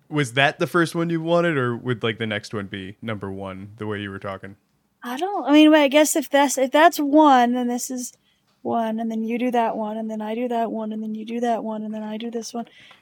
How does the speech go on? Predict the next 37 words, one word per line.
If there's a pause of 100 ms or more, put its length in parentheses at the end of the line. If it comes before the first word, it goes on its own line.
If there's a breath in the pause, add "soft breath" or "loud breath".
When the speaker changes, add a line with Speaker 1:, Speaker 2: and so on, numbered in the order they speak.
Speaker 2:
and
then
you
do
that
one,
and
then (140)
I
do
this
one,
and
then, (160 loud breath)
it
doesn't
matter.
Speaker 1:
Okay.
Speaker 2:
Just
read
whichever
ones
you
wanna
read. (560)
Speaker 1:
All
right,
I'll,
uh,
I'll
do
the
next
one. (460 soft breath)
Vanguard
Commander
Zavala.